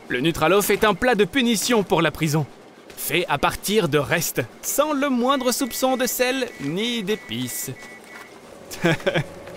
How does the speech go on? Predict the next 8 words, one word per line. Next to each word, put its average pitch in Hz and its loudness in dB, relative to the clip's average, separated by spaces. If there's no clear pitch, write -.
Oh 196 4
Seigneur, 160 0
ça - -4
me 202 -6
donne 220 2
envie 214 0
de 185 -8
vomir. 202 -2